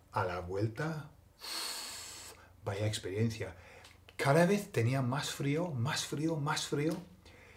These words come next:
Eh, para llegar a Valdepeñas, Valdepeñas está aquí, ¿vale? El Casar, mi pueblo, está aquí. Para llegar,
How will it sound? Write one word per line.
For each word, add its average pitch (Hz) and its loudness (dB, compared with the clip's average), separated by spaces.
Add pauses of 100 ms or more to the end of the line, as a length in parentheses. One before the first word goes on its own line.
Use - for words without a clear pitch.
(200)
Eh, 107 6 (3000)
para 139 12
llegar 190 12
a 170 12
Valdepeñas, 131 10
Valdepeñas 147 8 (220)
está 151 12
aquí, - -2 (360)
¿vale? 120 2 (1500)
El 170 12
Casar, 165 10
mi 120 2
pueblo, 135 12
está 117 2
aquí. - -4 (320)
Para 165 12
llegar, 185 12